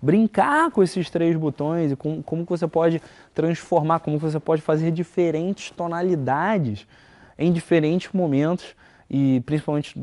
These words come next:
quais os momentos certos pra usar essas tonalidades pra você ter, ah, o resultado que você quer. O Jordan, ele vai ainda mais fundo nisso, apresentando diversas tonalidades diferentes que você pode usar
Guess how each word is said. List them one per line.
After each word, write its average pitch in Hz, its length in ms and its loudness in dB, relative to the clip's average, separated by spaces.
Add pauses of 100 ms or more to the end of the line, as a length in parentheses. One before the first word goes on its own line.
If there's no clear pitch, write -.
(360)
quais 180 340 4
os 160 320 2
momentos 143 640 -2
certos - 840 -6 (440)
pra 139 180 4
usar 135 380 2
essas 143 220 -10
tonalidades 135 640 -4 (200)
pra 147 120 -4
você 147 220 -2
ter, 139 260 -2 (280)
ah, 127 260 0
o 135 60 -4
resultado 135 480 2
que - 80 -8
você 147 200 -2
quer. 120 280 0 (280)
O - 60 -2
Jordan, 185 240 6
ele 202 80 4
vai 185 200 4
ainda 185 260 4
mais 202 300 2
fundo 180 500 2
nisso, 165 280 2
apresentando 165 540 -2
diversas 170 920 0 (320)
tonalidades 165 540 2
diferentes 143 320 -4
que - 60 -8
você 143 180 -2
pode 139 300 2
usar 135 440 0